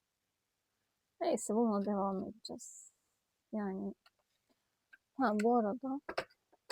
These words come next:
eklediğim başka şey var mı? Bakıyorum, toparlayalım artık. Arada sırada şunu da kullandım.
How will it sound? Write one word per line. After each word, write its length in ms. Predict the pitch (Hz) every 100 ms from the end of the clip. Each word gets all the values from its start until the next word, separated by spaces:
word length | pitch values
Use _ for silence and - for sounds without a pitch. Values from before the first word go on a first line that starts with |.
| - - - - _ - - _ _ -
eklediğim 720 | 220 233 214 208 214 247 226
başka 280 | 220 - 220
şey 400 | - 214 196 214 _ _
var 220 | 208 202 208
mı? 640 | 202 208 202 208 214 208
Bakıyorum, 420 | 214 - 220 202 214
toparlayalım 640 | 233 _ 202 202 262 254 214
artık. 1300 | 226 _ _ _ _ _ _ _ - - - - -
Arada 260 | 262 262
sırada 300 | 269 226 220 240
şunu 240 | - 196
da 60 | 190
kullandım. 600 | - - - - -